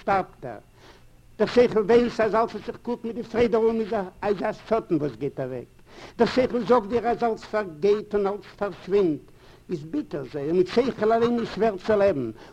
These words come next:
אבער אויב דער מענטש פארמאגט אין זיך הומאר, דעם מיידלן הומאר, דעם מענטשלעכן, קען ער דעם טויט באזיגן און ווייטערלעבן.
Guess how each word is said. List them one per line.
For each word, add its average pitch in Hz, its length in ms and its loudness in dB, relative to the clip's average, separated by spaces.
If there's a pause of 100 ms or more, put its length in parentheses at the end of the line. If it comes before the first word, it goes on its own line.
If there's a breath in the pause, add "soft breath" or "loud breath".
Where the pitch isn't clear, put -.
אבער 175 260 2
אויב 220 180 4
דער 233 160 -2
מענטש 226 300 -2
פארמאגט 220 540 -4
אין 226 100 0 (100)
זיך 226 160 -6
הומאר, 208 600 2 (420 soft breath)
דעם 120 200 -4
מיידלן 262 440 4
הומאר, 240 400 6
דעם 220 160 6
מענטשלעכן, 190 540 6 (240 loud breath)
קען 226 220 6
ער 214 180 6
דעם 190 180 2
טויט 233 340 4
באזיגן 185 420 6
און 180 100 6
ווייטערלעבן. 117 600 -2